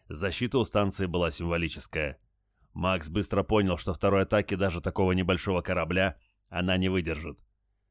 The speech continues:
Орудия базы сосредоточили огонь на турбоглиссере, кружившем уже над самой базой. Поэтому у друзей ушло почти десять минут на постоянное маневрирование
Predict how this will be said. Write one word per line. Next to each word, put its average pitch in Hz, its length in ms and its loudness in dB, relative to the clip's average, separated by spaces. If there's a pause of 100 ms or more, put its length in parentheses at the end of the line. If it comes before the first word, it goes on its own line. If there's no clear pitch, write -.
(220)
Орудия 120 440 4
базы 117 300 4
сосредоточили 101 760 0
огонь 95 320 2
на 95 180 2
турбоглиссере, 104 840 0
кружившем 104 580 -2
уже 98 180 0
над 98 220 -2
самой 101 340 0
базой. 78 520 -2 (460)
Поэтому 104 420 2
у 101 60 2
друзей 104 460 2
ушло 98 300 0
почти 110 320 -2
десять 98 380 -2
минут 104 400 0
на 101 80 0
постоянное 92 680 0
маневрирование 101 920 0